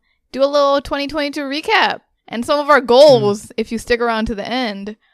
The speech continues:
Speaker 1: for
Speaker 2: Yeah,
Speaker 1: twenty twenty-three.
Speaker 2: some podcast goals. Maybe some podcast goals.
Speaker 1: Mm.
Speaker 2: How was, uh, how was, how's twenty twenty-two for you? Scale, rate one to ten.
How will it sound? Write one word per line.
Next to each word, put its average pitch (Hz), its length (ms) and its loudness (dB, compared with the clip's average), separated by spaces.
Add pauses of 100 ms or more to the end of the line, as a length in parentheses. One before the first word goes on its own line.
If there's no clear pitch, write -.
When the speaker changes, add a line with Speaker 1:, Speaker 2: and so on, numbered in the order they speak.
(280)
Speaker 1:
for 214 200 -6
Speaker 2:
Yeah, 214 40 -6
Speaker 1:
twenty 233 320 -6
twenty-three. 214 600 -8
Speaker 2:
some 202 100 -6 (180)
podcast 147 300 -10
goals. 180 480 -10 (440)
Maybe 147 140 -6
some 143 180 -10
podcast 139 500 -10
goals. 175 260 -10
Speaker 1:
Mm. 226 380 -8 (920)
Speaker 2:
How 147 180 -4
was, 156 220 -4
uh, 160 280 -4 (460)
how 165 120 -8
was, 165 180 -10
how's 175 220 -8
twenty 165 240 -6
twenty-two 143 500 -8
for - 120 -18
you? 120 140 -16
Scale, - 520 -16 (100)
rate 147 300 -10
one 156 140 -10
to 160 100 -18
ten. 135 240 -8